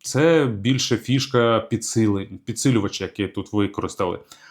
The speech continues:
А вони називаються режим H і режим А Б. Знов таки не знаю, чи відноситься це до режимів підсилення, А Б там і так далі,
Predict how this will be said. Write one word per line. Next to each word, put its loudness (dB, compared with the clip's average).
А 2
вони 2
називаються 0
режим 0
H 0
і 0
режим 0
А 0
Б. -4
Знов 0
таки -2
не 4
знаю, 2
чи -4
відноситься -4
це -2
до 0
режимів 0
підсилення, 0
А 2
Б 2
там 0
і 0
так -4
далі, 0